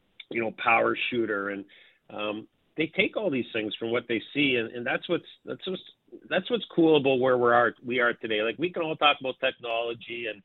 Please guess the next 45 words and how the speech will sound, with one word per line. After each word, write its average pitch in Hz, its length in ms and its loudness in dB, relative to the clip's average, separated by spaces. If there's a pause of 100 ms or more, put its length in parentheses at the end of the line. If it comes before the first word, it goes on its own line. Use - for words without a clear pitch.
(260)
there's - 180 -12
too 135 80 -12
much 143 200 -2
access 135 420 0 (120)
to 135 180 -4 (160)
phones 127 500 -4
and 113 180 -6
this, 131 140 -2 (300)
that, 113 300 0
and 107 60 -8
the 113 60 -2
other 135 240 2
thing. 110 180 -4
But 113 200 2 (440)
it 147 140 -6
also 190 340 2
has 143 220 4
a 123 60 -8
positive 113 720 -2
in 123 100 -6
that 117 260 -6
a 110 60 -6
lot 131 240 -2
of 135 80 -8
these 127 140 -8 (100)
kids 120 220 -8
get 113 160 -8
to 107 160 -12
see 113 180 -6
some 110 140 -8
unique 117 320 -2
things 107 260 -4
going 113 240 -2
on 113 300 0
all 107 240 6
over 113 160 2
the 123 80 -2
place. 123 260 0 (580)
And, 113 400 -2
uh, 113 300 2
and 131 140 -2
then 175 80 0
they 185 100 2
try 175 300 4
them, 78 160 -10